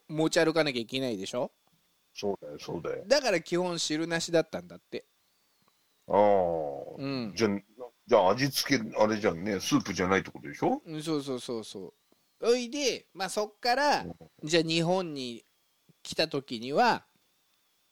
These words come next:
Speaker 2: うん。
Speaker 1: あのー、もうあの人ですよ。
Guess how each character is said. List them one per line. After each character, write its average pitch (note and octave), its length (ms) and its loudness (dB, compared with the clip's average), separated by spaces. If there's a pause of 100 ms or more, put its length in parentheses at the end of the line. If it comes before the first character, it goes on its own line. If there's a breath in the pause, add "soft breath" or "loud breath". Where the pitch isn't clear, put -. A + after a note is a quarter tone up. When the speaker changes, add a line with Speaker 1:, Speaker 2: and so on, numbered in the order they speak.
(160)
Speaker 2:
う F2+ 80 -6
ん。 F2 300 -6
Speaker 1:
あ C#3+ 300 2
の A#2+ 1000 -2
ー、 G#2+ 400 -4 (640)
も C3 180 -2
う A#2+ 40 2
あ C#3 120 4
の F#3 140 -2
人 D#3 180 -6
で G#2 100 -8
す - 140 -12
よ。 G#2 140 -4